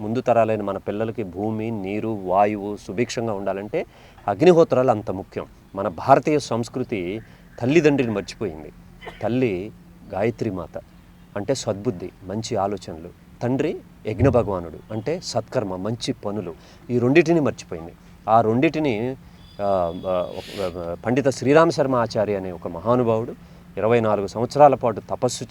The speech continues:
చేసి ఆయన, ఆయన పండిత జా-, జమీందారీ బ్రాహ్మణ వంశంలో పుట్టి ఆయన, ఆ, శాంతికుంజులో విశ్వామిత్రుడు ఎక్కడైతే ఐదు వేల సంవత్సరాలు తపస్సు చేశాడో అక్కడ ఆశ్రమాన్ని స్థాపన చేసి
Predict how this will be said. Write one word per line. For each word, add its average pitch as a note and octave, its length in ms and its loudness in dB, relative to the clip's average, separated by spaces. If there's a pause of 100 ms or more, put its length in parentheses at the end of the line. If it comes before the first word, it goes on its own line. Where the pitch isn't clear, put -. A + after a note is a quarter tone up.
చేసి A2 240 -4
ఆయన, G#2 280 -6 (460)
ఆయన G2+ 160 -2
పండిత G#2+ 260 0
జా-, A2 340 2
జమీందారీ B2+ 420 6
బ్రాహ్మణ G#2+ 320 -2
వంశంలో G2+ 480 -4
పుట్టి G2+ 440 -8 (640)
ఆయన, A2+ 480 2 (360)
ఆ, F#2 280 2 (100)
శాంతికుంజులో C3+ 580 4
విశ్వామిత్రుడు B2 500 4
ఎక్కడైతే A#2+ 320 0
ఐదు A2 180 2
వేల A2+ 140 4
సంవత్సరాలు G#2+ 460 0
తపస్సు - 460 -4
చేశాడో G#2 440 -4 (420)
అక్కడ - 320 6
ఆశ్రమాన్ని C#3 760 6
స్థాపన G#2+ 440 0 (100)
చేసి D3 320 -6